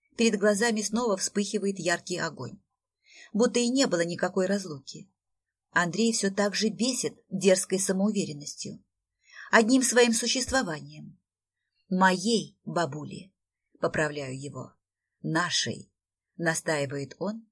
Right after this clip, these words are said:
всё с той же убийственной иронией в голосе,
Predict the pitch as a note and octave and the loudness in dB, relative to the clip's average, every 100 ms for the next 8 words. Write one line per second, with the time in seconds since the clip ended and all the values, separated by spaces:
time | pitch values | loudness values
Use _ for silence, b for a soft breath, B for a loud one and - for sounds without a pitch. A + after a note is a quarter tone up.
0 | _ - A3 G3+ A#3+ C4+ A#3+ B3 F#3+ C#3 | _ -2 0 2 2 0 -2 -4 -6 -4
1 | F3 F#3+ - F#3 G3 F#3+ F3+ D#3+ D#3+ D#3+ | -6 -6 -8 -8 -8 -6 -4 -2 -4 -6
2 | F#3 E3 D3+ B2 - - - | -12 -8 -8 -8 -12 -14 -16